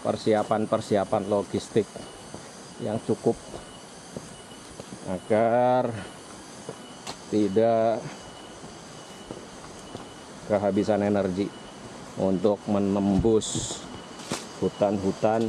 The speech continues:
di antara Pasir Jambe, Bukit Pasir Jambe, dan Bukit Pasir Limau. Next time kita akan lalui Bukit Pasir Jambe.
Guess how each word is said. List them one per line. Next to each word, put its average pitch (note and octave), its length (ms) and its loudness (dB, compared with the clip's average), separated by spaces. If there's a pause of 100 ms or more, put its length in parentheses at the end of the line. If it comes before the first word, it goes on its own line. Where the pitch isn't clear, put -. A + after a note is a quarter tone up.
di A2 160 6
antara A#2+ 840 4 (1600)
Pasir B2 640 4
Jambe, A#2+ 560 6 (380)
Bukit A#2+ 420 4
Pasir A2 400 2
Jambe, G#2 480 6 (1040)
dan A#2 320 4 (460)
Bukit G2+ 340 0
Pasir A2 320 4
Limau. A2+ 400 4 (800)
Next C3+ 300 2
time D3 260 6
kita C#3 560 4
akan C#3+ 320 2
lalui C3 640 4 (1040)
Bukit A#2 560 4
Pasir A2+ 420 2
Jambe. G2 480 4